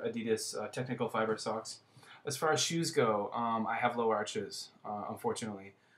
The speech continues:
So a shoe, so I overpronate. So basically, when my feet come down, they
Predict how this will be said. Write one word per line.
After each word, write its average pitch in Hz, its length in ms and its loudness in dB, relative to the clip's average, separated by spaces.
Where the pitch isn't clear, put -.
So 110 600 2
a 110 120 -2
shoe, - 380 0
so 127 160 2
I 120 60 6
overpronate. 120 800 2
So 117 200 0
basically, 113 320 -2
when 113 80 -2
my 110 140 0
feet 117 320 -6
come 113 300 -2
down, 117 480 2
they 107 220 4